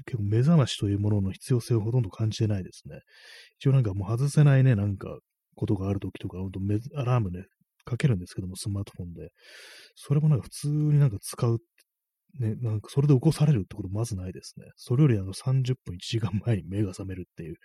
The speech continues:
感じになってて、だからまあなんか本当にこう、あれなんですよね。やっぱり、眠りの質ってものがまあ変わったというか、本当なんか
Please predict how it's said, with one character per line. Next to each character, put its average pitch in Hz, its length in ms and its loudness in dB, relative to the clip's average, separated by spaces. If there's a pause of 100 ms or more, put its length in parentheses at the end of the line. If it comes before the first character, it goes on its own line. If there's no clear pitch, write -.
(720)
感 113 300 -2
じ 110 140 -4
に 107 140 0
な 110 120 2
っ - 20 -12
て - 220 -12
て、 80 260 -12 (680)
だ 107 80 -4
か 101 60 -8
ら - 20 -10
ま 104 100 -8
あ - 20 -6
な 107 120 -2
ん 110 40 -2
か 98 60 -8
本 98 140 -6
当 107 80 -4
に 104 100 -2
こ 95 500 -6
う、 - 720 -20
あ 101 60 -6
れ 117 80 -2
な 123 100 -2
ん 95 60 -4
で 80 100 -12
す - 120 -12
よ 87 100 -12
ね。 82 80 -16 (600)
や - 80 -8
っ - 80 -18
ぱ 107 100 -4
り、 85 200 -8 (1200)
眠 113 220 2
り 117 40 2
の 120 100 4
質 - 180 -10
っ - 40 -20
て - 80 -2
も 123 120 4
の 117 60 2
が 87 60 -6
ま 90 140 -12
あ - 20 -20
変 104 80 -4
わ 101 60 -4
っ - 20 -6
た 101 140 -6
と - 100 -12
い 90 40 -8
う - 20 -10
か、 87 80 -14
本 98 120 -8
当 117 80 0
な 110 80 0
ん 104 60 -6
か - 80 -12